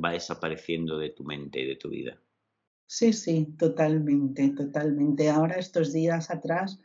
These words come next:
Speaker 2: me fui, tengo una casa en un pueblecito pequeñito en el interior de Chelva.
Speaker 1: Ujú.
Speaker 2: Me fui sola al pueblo porque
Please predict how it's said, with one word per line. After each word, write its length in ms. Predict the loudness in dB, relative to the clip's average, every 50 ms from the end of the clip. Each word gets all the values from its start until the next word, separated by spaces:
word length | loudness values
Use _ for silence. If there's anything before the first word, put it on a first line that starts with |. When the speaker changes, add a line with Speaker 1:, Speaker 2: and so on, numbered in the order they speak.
| _ _ _ _ _ _ _
Speaker 2:
me 180 | -4 -2 -2 -2
fui, 240 | -2 0 0 0 2
tengo 260 | 4 2 2 4 2
una 220 | 2 0 0 0
casa 280 | -2 -2 -2 -2 -2 0
en 100 | 0 2
un 120 | 2 2 2
pueblecito 680 | 2 0 2 2 0 0 0 -2 -4 -2 0 0 0
pequeñito 720 | 0 -2 -2 0 2 2 4 4 4 2 2 2 2 2
en 100 | 4 4
el 140 | 4 2 2
interior 500 | 2 0 2 2 2 2 4 4 4 4
de 160 | 2 0 -2
Chelva. 500 | -2 -4 -2 -2 0 2 2 0 0 -4 -8 _ _ _ _ _ _ -12
Speaker 1:
Ujú. 140 | -10 0 4
Speaker 2:
Me 180 | 4 4 4
fui 240 | 4 0 -4 -6 -6
sola 580 | -6 -4 -2 0 0 2 2 2 0 0 -2 -4 -4
al 220 | 0 2 2 2 2
pueblo 580 | 2 4 4 6 6 4 4 4 2 2 2 2
porque 640 | -2 -4 -4 -4 -2 0 2 2 2 0 -2 -4